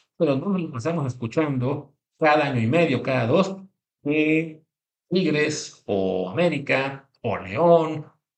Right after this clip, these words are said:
o Necaxa, o Toluca, o Pachuca, separen jugadores por indisciplinas, ¿no?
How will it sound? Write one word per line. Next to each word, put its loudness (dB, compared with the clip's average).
o -16
Necaxa, 0
o -8
Toluca, -2
o -6
Pachuca, -4
separen 0
jugadores 0
por 0
indisciplinas, -4
¿no? -12